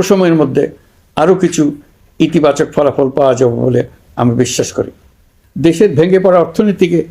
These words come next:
মজবুত করতে হলে আমাদের চিন্তায় মৌলিক পরিবর্তন আনতে হবে। আমি বরাবরই বলে এসেছি, এদেশের নদী ও বিশাল সমুদ্র আমাদের মূল্যবান সম্পদ। আমরা এই সম্পদকে কাজে লাগিয়ে সমান্তরালভাবে পানিভিত্তিক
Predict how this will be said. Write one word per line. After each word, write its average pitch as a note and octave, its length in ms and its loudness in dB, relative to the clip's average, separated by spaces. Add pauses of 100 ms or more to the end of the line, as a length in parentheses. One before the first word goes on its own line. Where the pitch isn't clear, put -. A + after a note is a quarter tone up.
(180)
মজবুত E3 380 2
করতে G3 280 0
হলে - 180 -2 (920)
আমাদের E3+ 340 2
চিন্তায় D#3+ 440 0 (360)
মৌলিক D#3+ 420 4
পরিবর্তন C#3 500 2
আনতে B2+ 240 0
হবে। A#2 220 -4 (880)
আমি D#3+ 200 2
বরাবরই F3 500 2
বলে D#3+ 140 4
এসেছি, D#3+ 260 -4 (560)
এদেশের F#3 460 2
নদী E3+ 380 2
ও G#3 60 4
বিশাল D#3+ 380 2
সমুদ্র E3 400 0 (100)
আমাদের D3 380 0
মূল্যবান C#3+ 420 2
সম্পদ। C3+ 380 -4 (1080)
আমরা D3 200 0
এই D#3 160 2
সম্পদকে E3+ 440 0
কাজে D3 260 0
লাগিয়ে C#3+ 340 0 (420)
সমান্তরালভাবে D#3+ 880 2 (520)
পানিভিত্তিক F3+ 640 2